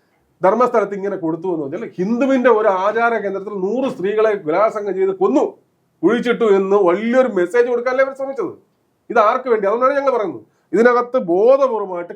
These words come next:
കലാപം ഉണ്ടാക്കുവാനും അതോടൊപ്പം തന്നെ, എ, മതവിദ്വേഷം ഉണ്ടാക്കുവാനും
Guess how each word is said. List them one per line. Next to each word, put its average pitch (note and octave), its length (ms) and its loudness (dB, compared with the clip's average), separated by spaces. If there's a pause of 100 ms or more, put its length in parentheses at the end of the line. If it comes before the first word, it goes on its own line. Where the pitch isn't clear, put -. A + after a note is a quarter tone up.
കലാപം F#3 440 -2
ഉണ്ടാക്കുവാനും C#3+ 840 -10 (400)
അതോടൊപ്പം A3+ 560 2
തന്നെ, G#3+ 340 -4 (260)
എ, C#3 60 -10
മതവിദ്വേഷം F3+ 720 0
ഉണ്ടാക്കുവാനും B2 840 -12